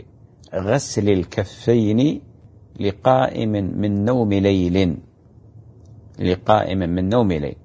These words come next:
انفردوا فقالوا بوجوب غسل ال-، الكفين، وحملوا الأمر الوارد في قول النبي عليه الصلاة والسلام:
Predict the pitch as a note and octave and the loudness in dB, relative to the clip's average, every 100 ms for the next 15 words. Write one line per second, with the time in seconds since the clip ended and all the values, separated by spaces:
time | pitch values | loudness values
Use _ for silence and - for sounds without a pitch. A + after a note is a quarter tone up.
0 | - G2+ C#3 G2+ D2 F#2 - - C#3+ G2+ | -10 -2 2 2 2 -2 -2 4 2 2
1 | G#2+ A2 - - - _ - A2 C3+ A2 | -2 -4 -8 -20 -20 _ -4 0 2 2
2 | G2+ G#2+ - - B2+ - - - - - | 2 2 -2 -6 -6 -8 -16 -20 -20 -20
3 | - - F#2+ F#2 - - F2+ - G#2 C#3 | -14 -6 -4 -4 -6 -4 -4 0 0 2
4 | C3+ A#2 F#2+ F#2 - - - - - - | 0 2 2 0 -4 -10 -20 -20 -12 -2
5 | B2 G#2 F2+ - - - G2+ A2+ G2+ F2 | 0 2 0 -4 -8 -10 -2 0 0 -2
6 | - F#2+ G2+ F#2 D#2+ - - G#2+ F#2+ F2 | -2 2 4 2 -2 -6 -2 -2 -2 -4
7 | E2+ G2 F#2 D#2 E2+ E2+ - G2 E2+ - | -4 -2 -2 0 -2 -4 -4 -2 -2 -4
8 | - - G2 G2 | -10 -4 0 0